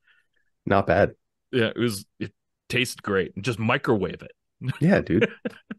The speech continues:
Speaker 2: <laughs> Just get that melty chocolate. It was delicious. <laughs> Oh, shit! But that's it. <laughs> You, you finished the podcast.
Speaker 1: Yes.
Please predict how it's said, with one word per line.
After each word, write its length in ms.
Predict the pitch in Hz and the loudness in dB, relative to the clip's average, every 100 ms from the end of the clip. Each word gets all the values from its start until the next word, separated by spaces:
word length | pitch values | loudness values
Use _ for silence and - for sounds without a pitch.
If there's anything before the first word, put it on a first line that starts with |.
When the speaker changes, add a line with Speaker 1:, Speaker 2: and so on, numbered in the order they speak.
| _ | _
Speaker 2:
<laughs> 640 | - - _ - - - | -10 -10 _ -20 -20 -8
Just 160 | - 143 | -4 0
get 200 | 165 - | 0 2
that 160 | 143 - | 0 2
melty 440 | 123 135 135 127 | 2 2 2 -2
chocolate. 500 | - - 123 - 71 | 0 2 2 0 -4
It 20 | 90 | -4
was 140 | 98 | -4
delicious. 720 | 113 113 110 - 76 - - _ _ _ _ _ _ _ _ _ _ - | 0 2 2 -2 -10 -12 -18 _ _ _ _ _ _ _ _ _ _ -12
<laughs> 120 | 220 - 208 - - - _ - - _ - - - _ - - | -12 -8 -10 -10 -8 -8 _ -20 -20 _ -20 -20 -20 _ 0 0
Oh, 200 | 117 107 | -2 0
shit! 200 | 127 - | -2 -2
But 120 | 120 | 2
that's 300 | 165 160 - | 2 2 2
it. 260 | 190 185 - | 4 4 0
<laughs> 60 | 175 - _ _ - - 190 | -2 -4 _ _ -12 -8 -4
You, 460 | 190 185 160 120 | -2 -2 -2 -4
you 180 | 90 151 143 | -2 2 4
finished 280 | 185 180 - | 4 2 -4
the 80 | |
podcast. 680 | 139 170 170 165 180 170 165 - _ _ | -2 0 0 0 -2 -2 -2 -8 _ _
Speaker 1:
Yes. 580 | - - - - - - | -2 -2 -4 -6 -8 -14